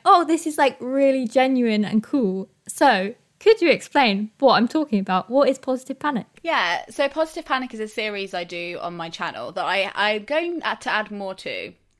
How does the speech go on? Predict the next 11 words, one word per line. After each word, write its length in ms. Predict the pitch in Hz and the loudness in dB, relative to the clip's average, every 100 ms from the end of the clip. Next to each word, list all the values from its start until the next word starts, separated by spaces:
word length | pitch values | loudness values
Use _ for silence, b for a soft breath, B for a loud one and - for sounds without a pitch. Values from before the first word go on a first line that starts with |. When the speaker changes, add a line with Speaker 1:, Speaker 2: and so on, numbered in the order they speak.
| B B B B | B B B B
Speaker 2:
But 120 | - 202 | -2 0
I, 320 | 202 208 - - - - | 2 0 -6 -18 -20 -4
I 100 | 208 | -2
basically 400 | 254 302 233 233 | 0 -2 -6 -10
did 140 | 208 | -8
about 220 | 202 180 - | -4 -4 -4
seven 200 | 185 180 | -6 -6
episodes, 440 | 180 180 151 156 | -12 -12 -12 -10
and 60 | 175 | -10
then 140 | 165 | -8
I, 240 | 165 165 | -8 -8